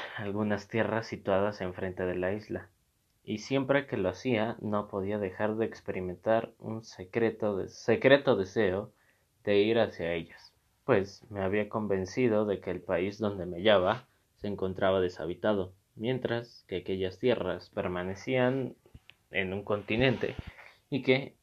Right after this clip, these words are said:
en vez a en él, podría seguir avanzando en conseguir mi liberación. Yo me encontraba razonando de aquel modo, no tomaba en consideración los peligros de una empresa tan arriesgada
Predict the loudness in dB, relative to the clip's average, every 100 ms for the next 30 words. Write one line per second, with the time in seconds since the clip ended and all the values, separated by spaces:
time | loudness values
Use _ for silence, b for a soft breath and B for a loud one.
0 | _ -8 -6 0 0 0 -4 -12 -8 -2
1 | 4 4 4 2 _ b b b _ -6
2 | -4 2 6 6 6 2 2 2 0 -4
3 | -4 -2 -4 -4 -10 -10 -4 -2 0 -2
4 | -2 -4 -4 -6 -8 -12 -12 _ _ _
5 | _ _ _ _ _ b b b _ -2
6 | 0 0 -2 4 6 6 4 -2 -2 0
7 | 0 2 4 4 0 -6 -2 -2 -2 -6
8 | _ _ -6 -4 -2 0 2 4 2 0
9 | -4 -6 -8 -6 -6 -4 -2 0 -2 -2
10 | -4 0 0 2 2 2 -2 -2 -2 0
11 | -2 -2 -2 0 0 0 2 2 2 -2
12 | -4 -4 -2 -4 -2 -2 -2 -6